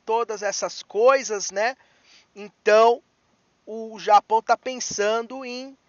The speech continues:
fazer isso, né? O, o senhor Toshiro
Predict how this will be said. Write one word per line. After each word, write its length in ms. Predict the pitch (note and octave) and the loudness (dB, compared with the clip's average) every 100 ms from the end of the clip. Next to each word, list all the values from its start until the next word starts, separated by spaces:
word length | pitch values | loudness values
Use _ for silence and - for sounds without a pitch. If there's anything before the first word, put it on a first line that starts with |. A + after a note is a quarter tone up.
| _ _ | _ _
fazer 560 | _ - B3 A3+ A3 C#4+ | _ 4 4 6 4 2
isso, 600 | B3 G3 E3 - E3 C#3+ | -2 -10 -14 -14 -12 -8
né? 240 | D#3 G3 - _ _ _ | -6 -6 -8 _ _ _
O, 640 | E3 D#3+ D#3+ D#3 D3+ D3 _ _ _ _ _ _ _ _ _ _ _ _ - | -8 -6 -4 -6 -8 -12 _ _ _ _ _ _ _ _ _ _ _ _ -14
o 160 | E3 | -14
senhor 640 | D#3+ - F#3 F3+ G3 F#3+ F3+ _ _ _ _ _ _ _ _ | -12 -16 -10 -4 -2 -2 -4 _ _ _ _ _ _ _ _
Toshiro 920 | G#3+ F#3+ - - C4 C#4 B3+ G3 | -4 -4 -4 -6 -6 -4 -2 -2